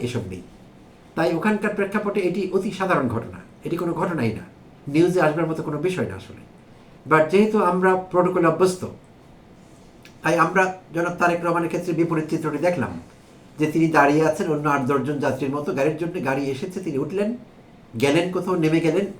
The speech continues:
এই দৃশ্যগুলো ক্যামেরাবন্দি হয়েছে আর মানুষের ঔৎসুক্য জাগিয়েছে। তো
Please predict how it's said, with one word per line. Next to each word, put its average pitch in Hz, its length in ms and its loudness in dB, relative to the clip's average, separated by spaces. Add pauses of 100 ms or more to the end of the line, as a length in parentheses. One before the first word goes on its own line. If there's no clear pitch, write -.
(140)
এই 208 140 2
দৃশ্যগুলো 147 560 0 (280)
ক্যামেরাবন্দি 127 500 0
হয়েছে 160 340 -2 (520)
আর 131 180 0
মানুষের 143 480 0 (120)
ঔৎসুক্য 175 520 -2
জাগিয়েছে। 95 500 -6 (1300)
তো 107 220 -4